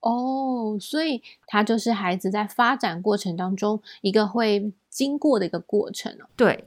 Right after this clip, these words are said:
Speaker 2: 因此当你在念故事的时候，你是念过去，你会发现你是完整的在孩子的心中、脑中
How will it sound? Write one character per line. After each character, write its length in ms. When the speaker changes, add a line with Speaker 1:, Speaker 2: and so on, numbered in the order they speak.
Speaker 2:
因 300
此 340
当 260
你 100
在 240
念 320
故 200
事 180
的 60
时 140
候， 260
你 100
是 240
念 500
过 220
去， 320
你 180
会 180
发 300
现 360
你 100
是 180
完 640
整 260
的 220
在 160
孩 160
子 140
的 80
心 340
中、 420
脑 200
中 280